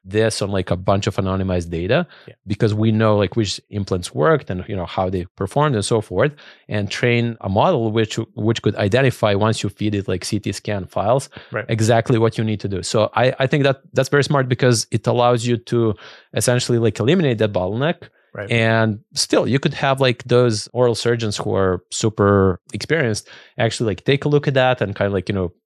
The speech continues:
Speaker 1: approve, disapprove, like, you know, figure out, like, what makes most sense. But the, at the end of the day, you are still, like, speeding up the entire process, getting more people into surgeries faster.
Speaker 2: Yeah.
Speaker 1: So I think that's where a lot of heavy lifting will be happening, like, on the A I side.
Speaker 2: Yeah.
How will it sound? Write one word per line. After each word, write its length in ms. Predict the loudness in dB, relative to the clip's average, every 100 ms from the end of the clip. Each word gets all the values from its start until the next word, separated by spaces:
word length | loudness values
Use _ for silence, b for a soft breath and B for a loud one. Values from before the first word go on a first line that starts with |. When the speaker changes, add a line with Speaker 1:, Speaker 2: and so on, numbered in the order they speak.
| -10
Speaker 1:
approve, 380 | -6 0 0
disapprove, 520 | 0 -4 -6 -2 -2 -2
like, 160 | -4
you 60 | -6
know, 100 | -6
figure 220 | -2 2
out, 160 | 2 0
like, 120 | -4
what 140 | -4
makes 200 | -4 -4
most 180 | -2 -2
sense. 220 | -2 -4 -6 B B B
But 200 | -2 0
the, 260 | 2 0 -2
at 120 | -2
the 80 | 0
end 120 | 2
of 80 | 2
the 80 | 2
day, 160 | 2 2
you 240 | 4 4
are 280 | 4 2 -2 -10
still, 320 | -6 0 2
like, 160 | 2 -2
speeding 340 | -4 -2 2
up 140 | 2 2
the 80 |
entire 260 | -2 0 0
process, 320 | 2 0 0
getting 220 | 0 0
more 200 | 0 0
people 280 | 0 -2 -2
into 160 | -4 -2
surgeries 480 | 0 2 2 0 0
faster. 460 | -2 -2 -6 -10 -12 B
Speaker 2:
Yeah. 180 | -4 -4
Speaker 1:
So 520 | -4 -2 2 2 2 0
I 120 | -2
think 220 | 0 2
that's 200 | 0 2
where 240 | 2 4
a 80 | 4
lot 200 | 4 4
of 100 | 2
heavy 220 | 0 -2
lifting 380 | -2 -2 -4 -4
will 140 | -2 -2
be 120 | -4
happening, 420 | -4 -6 -6 -4
like, 180 | -6 -6
on 100 | -8
the 160 | -4 -2
A 80 | 0
I 40 |
side. 380 | 0 0 2 0 -4 B
Speaker 2:
Yeah. 180 | -12